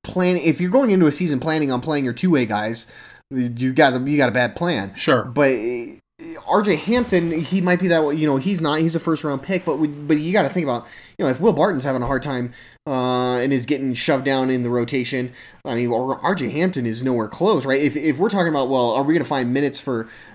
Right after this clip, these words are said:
Speaker 1: for, for Facu and P J, P J Dozier, well then, yeah, but R J Hampton's behind all those guys. So, like, he's just buried,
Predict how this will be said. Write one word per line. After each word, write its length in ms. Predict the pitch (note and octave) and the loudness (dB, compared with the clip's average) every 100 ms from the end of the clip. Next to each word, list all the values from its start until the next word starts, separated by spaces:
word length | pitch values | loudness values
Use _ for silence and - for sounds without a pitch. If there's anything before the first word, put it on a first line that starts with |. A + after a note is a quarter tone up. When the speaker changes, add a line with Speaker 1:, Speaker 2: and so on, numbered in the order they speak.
| _ - | _ -14
Speaker 1:
for, 420 | - B2+ A#2 A2+ | -2 0 2 0
for 180 | C3 A2+ | -4 -4
Facu 460 | C#3+ C#3+ F3+ D3+ | -4 -2 4 4
and 120 | C3+ | 4
P 160 | B2+ E3 | 0 -2
J, 220 | C3+ B2+ | 2 2
P 280 | A2+ A#2+ E3+ | 0 -6 -6
J 160 | C3+ B2 | 0 0
Dozier, 420 | B2 G#3 D#3 A2+ | 2 2 2 0
well 180 | C3 C#3 | 0 0
then, 340 | G3 F3+ C#3 C#3+ | 0 0 -2 0
yeah, 200 | G#3+ C3 | 0 0
but 100 | A#2 | -2
R 140 | G3 | -2
J 100 | D#3+ | -2
Hampton's 320 | D#3+ E3 C#3+ | -2 -2 -4
behind 280 | B2+ E3 D#3 | -4 -2 0
all 140 | C#3+ | 2
those 300 | C#3 A#3 B3 | 4 6 6
guys. 240 | C3 E2+ A2 | 4 -2 -4
So, 100 | D3 | -4
like, 220 | C3+ B2 - - - | -4 -6 -12 -20 -10
he's 300 | - A#3+ B3+ | 2 4 4
just 240 | E3+ C3 A2 | 2 -2 -4
buried, 480 | A#2+ C3 A#2+ G#2+ | 0 2 2 -2